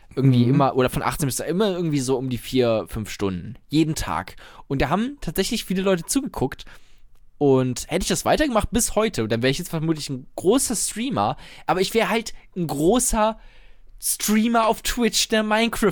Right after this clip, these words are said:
Speaker 1: streamt. So, und das willst du halt einfach nicht sein. Das ist nicht das, also das ist halt einfach nicht dein Ziel, so, oder? Also
Speaker 2: Ach,
Speaker 1: das,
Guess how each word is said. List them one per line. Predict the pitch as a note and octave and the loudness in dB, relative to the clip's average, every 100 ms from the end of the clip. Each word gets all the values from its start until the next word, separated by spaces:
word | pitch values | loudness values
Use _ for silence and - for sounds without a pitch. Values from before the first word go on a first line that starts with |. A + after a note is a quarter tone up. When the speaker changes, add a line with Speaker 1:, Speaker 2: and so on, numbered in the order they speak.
| - | 0
Speaker 1:
streamt. | - - - D3 B2+ B2 A#2 | -4 -4 -2 0 0 0 -2
So, | D#3+ | 0
und | E3 | 2
das | F3+ - | 2 2
willst | F#3+ A3 - | 2 0 0
du | A3 | 0
halt | G3 | 0
einfach | F#3+ F#3+ F#3+ | -2 -4 -2
nicht | F3+ D#3 C#3+ | 0 -2 -2
sein. | D#3 F#3 D3 | 0 0 -2
Das | A#2 B2 | -2 -2
ist | F#3+ F#3+ | 0 0
nicht | F3 - | 0 0
das, | F3 - - - - - - - - - - - - | -2 -2 -6 -12 -20 -20 -20 -20 -20 -20 -20 -12 -4
also | D#3 D#3 | -2 0
das | F3 | 0
ist | F#3+ | 0
halt | A3+ F#3 | 0 0
einfach | F3+ F3+ | 0 0
nicht | F3 | 0
dein | C3+ B2 | -2 -2
Ziel, | - F3+ E3+ G#2 - | -4 -2 -2 -2 -4
so, | G#2+ F3 - _ - - | -8 -10 -12 _ -20 -2
oder? | B2 D#3+ G#3+ A#3 | 2 2 2 -2
Also | - C3 | -2 0
Speaker 2:
Ach, | |
Speaker 1:
das, | A#2+ | 0